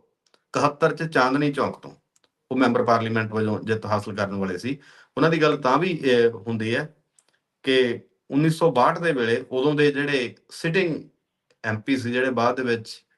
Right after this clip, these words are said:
ਦੇਸ਼ ਦੇ ਪ੍ਰਧਾਨ ਮੰਤਰੀ ਬਣੇ, ਅਟਲ ਬਿਹਾਰੀ ਵਾਜਪਾਈ,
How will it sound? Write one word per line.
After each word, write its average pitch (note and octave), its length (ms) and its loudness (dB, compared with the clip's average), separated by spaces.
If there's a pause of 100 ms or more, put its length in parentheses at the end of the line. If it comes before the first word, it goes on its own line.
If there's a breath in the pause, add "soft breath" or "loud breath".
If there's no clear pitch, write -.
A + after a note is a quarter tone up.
ਦੇਸ਼ A2 200 -4
ਦੇ B2 80 -2
ਪ੍ਰਧਾਨ A#2 300 -2
ਮੰਤਰੀ A#2 300 -4
ਬਣੇ, G#2 240 -6
ਅਟਲ A#2 320 -2
ਬਿਹਾਰੀ A2+ 220 0
ਵਾਜਪਾਈ, F#2+ 560 -8